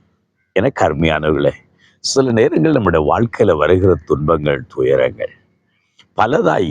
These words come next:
இருந்தாலும், தேவன் பாராட்டுகிற கிருபைகள், இரக்கங்கள் அதைவிட மேலாகவே இருக்கிறது. சில நேரம் நாம் கடந்து போகிற பாதைகள் கடினமானதாக இருந்தாலும், கர்த்தர் நம்மோடு கூட இருக்கிறார் என்பதை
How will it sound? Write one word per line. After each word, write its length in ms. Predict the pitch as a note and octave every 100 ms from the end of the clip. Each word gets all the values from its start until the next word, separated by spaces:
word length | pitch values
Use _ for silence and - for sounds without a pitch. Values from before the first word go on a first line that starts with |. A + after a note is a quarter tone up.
| C#2+
இருந்தாலும், 560 | D2+ D#2 C#2+ B1 - _ _ _ _ _
தேவன் 480 | D#2 D#3 G3 E3+ B2 -
பாராட்டுகிற 840 | F2 G#2 G#2+ F2+ A#2 F#2+ F2+ E2 -
கிருபைகள், 640 | E2+ D#2+ E2 D#2 C2+ B1 - _ _ _ _ _
இரக்கங்கள் 880 | D2+ F#2+ B2+ D3 - A2 D#2+ B1 - _ _ _ -
அதைவிட 640 | C2+ C2+ E2+ F2+ A2+ A#2+
மேலாகவே 760 | G#2 E2+ F2 F2+ F2 F#2+ F#2 F2+
இருக்கிறது. 400 | D2 D2 - - - _ _ _ _
சில 300 | - G3+ E3
நேரம் 320 | D3+ F#3 E3+
நாம் 120 | A2+
கடந்து 500 | F2+ - G#2+ C#3+ C#3+
போகிற 400 | - A2 F2 F2
பாதைகள் 760 | E2 - C#2 D#2 E2 D2 - - _ _ _ _ _ -
கடினமானதாக 760 | G2+ A#2 D3 C#3 C3 B2 A2 F2
இருந்தாலும், 760 | D#2+ C#2 C2+ C2+ C2+ B1+ - - _ _ _ _ _
கர்த்தர் 460 | - - _ A3 E3
நம்மோடு 460 | G#2 E2+ G2 B2+
கூட 240 | - G#2 F2+
இருக்கிறார் 680 | D#2+ E2 F#2 - A2+ G#2+
என்பதை 460 | G2 F2 E2+ D#2